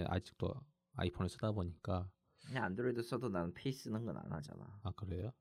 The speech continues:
Speaker 2: 귀찮아.
Speaker 1: 아.
Speaker 2: 은근히 그거 등록하기 히-, 싫고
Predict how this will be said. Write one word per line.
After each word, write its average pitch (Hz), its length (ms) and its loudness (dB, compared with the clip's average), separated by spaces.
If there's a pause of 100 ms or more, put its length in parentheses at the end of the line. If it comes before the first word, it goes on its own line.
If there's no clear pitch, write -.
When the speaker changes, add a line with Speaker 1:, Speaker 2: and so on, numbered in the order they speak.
(100)
Speaker 2:
귀찮아. - 560 -4 (120)
Speaker 1:
아. - 200 -2 (440)
Speaker 2:
은근히 117 300 2
그거 110 200 2
등록하기 113 540 2
히-, - 360 -10 (140)
싫고 98 1000 0